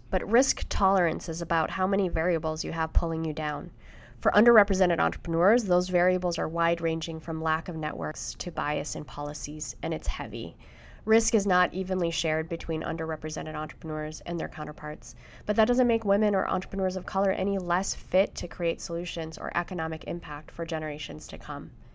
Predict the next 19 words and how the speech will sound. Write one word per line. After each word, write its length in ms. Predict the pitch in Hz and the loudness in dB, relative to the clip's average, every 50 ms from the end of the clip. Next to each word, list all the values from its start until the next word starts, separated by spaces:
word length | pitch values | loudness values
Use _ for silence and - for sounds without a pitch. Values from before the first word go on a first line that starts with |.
| - - - - - - - - - - | -20 -20 -20 -20 -20 -20 -20 -20 -6 -2
In 100 | - 208 | 0 2
fact, 300 | - - 226 226 214 - | 4 4 4 4 4 2
the 80 | - 208 | 0 2
best 240 | 214 226 247 - - | 4 4 4 8 8
problems 500 | - - 202 226 226 196 180 185 175 180 | 10 10 10 8 8 6 4 4 2 2
are 100 | 170 170 | 2 2
often 280 | 175 185 - 208 185 | 2 0 0 -2 -2
solved 340 | 165 - - 165 170 180 185 | -2 0 0 0 0 0 0
by 140 | - 170 170 | 0 -2 0
those 320 | 165 165 170 185 190 - | 0 0 0 -2 -2 -4
who 80 | - 180 | -4 0
know 180 | 175 170 170 | 0 0 0
the 80 | 170 175 | 0 -2
complexity 640 | - 165 160 - - 170 180 - - 180 170 160 160 | -6 -6 -6 -4 -4 -4 -4 -4 -6 -6 -4 -4 -4
of 80 | 160 | -4
an 80 | 160 - | -6 -6
issue 400 | - - 175 - - 170 156 156 - | -4 -4 -4 -4 -4 -4 -6 -6 -6
intimately 520 | 170 170 - 175 165 160 - - - 160 151 | -6 -8 -6 -6 -6 -6 -6 -6 -6 -6 -4
well, 380 | 156 160 151 151 147 151 160 | -2 -2 0 0 -2 -4 -8